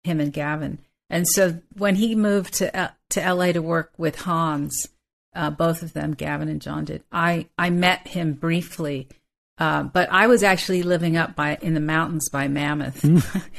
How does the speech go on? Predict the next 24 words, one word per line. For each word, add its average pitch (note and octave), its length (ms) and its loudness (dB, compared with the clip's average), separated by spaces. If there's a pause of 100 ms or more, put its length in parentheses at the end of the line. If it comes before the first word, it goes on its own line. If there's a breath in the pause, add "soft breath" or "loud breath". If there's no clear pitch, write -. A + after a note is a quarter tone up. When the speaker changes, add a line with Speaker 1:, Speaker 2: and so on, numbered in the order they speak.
Speaker 1:
<laughs> - 200 -12
I E3+ 80 -2
had F3+ 200 0
taken F#3 340 -2
a E3 40 0
little D#3+ 220 -2
break D3+ 460 -2
from D3 260 -6
L D3+ 200 -4
A. D3+ 320 -6 (200)
I D3+ 100 -2
was D3 220 -4
living D3+ 360 -2
on C#3 160 -4
a, C#3+ 160 -8 (600)
in D#3+ 80 -6
a E3 200 2
little D#3+ 220 -2
house D3+ 500 0
with - 140 -10
a C#3+ 40 -6
stream, D#3 640 -2
and C#3 100 -2
the, C3+ 80 -8